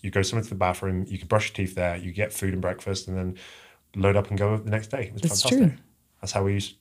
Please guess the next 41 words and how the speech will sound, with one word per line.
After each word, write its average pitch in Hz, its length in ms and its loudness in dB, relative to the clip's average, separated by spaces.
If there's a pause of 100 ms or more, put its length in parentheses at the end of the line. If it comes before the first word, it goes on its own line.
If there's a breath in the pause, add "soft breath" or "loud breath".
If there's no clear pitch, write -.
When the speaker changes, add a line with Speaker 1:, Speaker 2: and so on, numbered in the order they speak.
Speaker 1:
we 107 80 0
used 95 160 -4
to - 60 -18
cruise 107 140 0
around. 107 300 -2 (360)
Speaker 2:
So - 180 4
you 156 140 8
said, 151 360 6
"This 185 200 4
Asheville 156 340 4
place 143 400 2 (120)
is 143 180 2
great. 135 500 4
We're 139 120 4
gonna 139 180 8
move 127 240 6
here." 135 400 2 (180)
And, 104 200 6
Speaker 1:
Phenomenal. 92 480 4 (160)
And 120 100 0
Speaker 2:
and 143 100 6
Speaker 1:
we 151 40 6
Speaker 2:
you 156 60 6
Speaker 1:
came 190 180 6
Speaker 2:
did. - 100 -6 (180)
Speaker 1:
a 113 100 -2
hundred 104 200 0
percent. 107 240 -6
And 98 80 -2
we 101 60 2
moved 101 180 2
down 95 120 0
three 92 200 -6
weeks 90 240 -8
later. 92 240 -10 (100)
And 92 80 -12
it 92 80 -8
was, 101 380 -8
it 104 80 0
was 92 160 -6
just - 340 -6